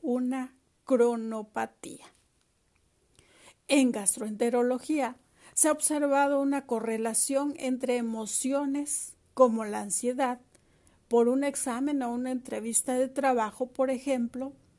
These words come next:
y las dolencias intestinales o estomacales, como las úlceras pépticas. Pero, sin duda, es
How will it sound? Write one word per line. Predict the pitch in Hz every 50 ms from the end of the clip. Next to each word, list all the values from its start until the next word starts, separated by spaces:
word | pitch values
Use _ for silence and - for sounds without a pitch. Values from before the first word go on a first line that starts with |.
| _ _ _ _ _ _ _
y | - 277 285
las | 285 269 247 240 226 220
dolencias | 220 220 220 240 262 285 277 - 294 254 240 -
intestinales | 226 185 - _ - 233 220 - - - - 208 208 208 220 240 269 285 294 294 302 285 285 - - -
o | 233 240
estomacales, | 233 - - - 226 220 226 226 226 - - 285 302 302 285 - - - - - - - - - - - - - - - - -
como | - 180 - 247 226 214 202
las | 202 196 196 196 - - 247
úlceras | 247 233 220 - 220 214 196 208 208 -
pépticas. | - - - 285 294 294 _ - - - - - - - - - - - - - - - _ _ - - - - - _ _ _ _ _ _ _
Pero, | - 262 247 233 - - - - _ _ _ _ _
sin | - - - - 208 202 208 202 202 190
duda, | 220 240 247 254 240 262 269 277 - _ _ _ _ _ _ _ _ _ _ - _ _
es | - 277 294 269 - 247 -